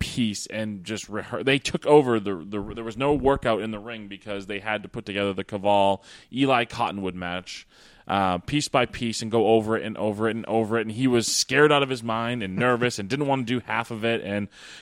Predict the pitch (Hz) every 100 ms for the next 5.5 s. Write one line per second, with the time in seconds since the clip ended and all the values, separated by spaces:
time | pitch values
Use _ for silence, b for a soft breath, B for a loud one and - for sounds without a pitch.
0 | - 240 208 - - 143 131 113 107 98
1 | B B B B - 78 80 80 104 113
2 | 101 101 98 92 101 101 101 92 101 110
3 | 120 113 104 104 107 107 113 - 143 139
4 | 123 - 131 123 117 113 117 - - 113
5 | 101 127 110 101 98